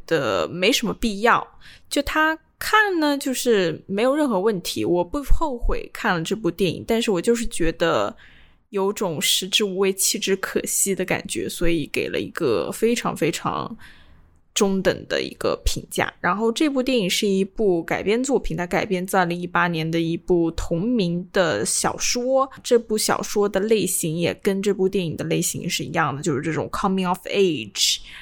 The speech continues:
然后 murder mystery，suspense，带有悬疑性质，然后有凶案，然后又是关于一个女性成长。比较值得注意的一个影片方面的信息，就是它是 produced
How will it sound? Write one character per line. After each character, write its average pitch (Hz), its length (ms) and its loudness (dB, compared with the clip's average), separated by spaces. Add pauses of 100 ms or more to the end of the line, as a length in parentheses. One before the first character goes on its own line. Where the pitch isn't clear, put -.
(120)
然 180 160 -2
后 180 120 -2
murder 185 360 2
mystery，suspense， 190 2000 -2 (160)
带 160 120 -2
有 - 160 -10
悬 160 340 4
疑 165 100 -6
性 165 360 -2
质， - 260 -2
然 - 160 -2
后 143 360 0
有 131 340 -4
凶 185 640 0
案， 151 280 0 (160)
然 - 160 -4
后 110 220 -4
又 135 300 -4
是 - 280 2
关 151 280 -2
于 151 280 -4
一 - 80 -8
个 95 340 -2
女 104 160 -8
性 165 220 -2
成 165 300 -6
长。 220 220 2 (140)
比 196 100 -14
较 262 240 2
值 226 180 -4
得 214 240 0
注 226 280 -2
意 214 340 0
的 107 340 0
一 98 140 -6
个 156 380 0
影 147 180 -2
片 202 200 -2
方 214 140 2
面 202 120 0
的 175 80 -2
信 175 240 -2
息， 180 220 -2
就 190 140 2
是 156 160 -2
它 185 280 -2
是 151 540 0
produced - 500 0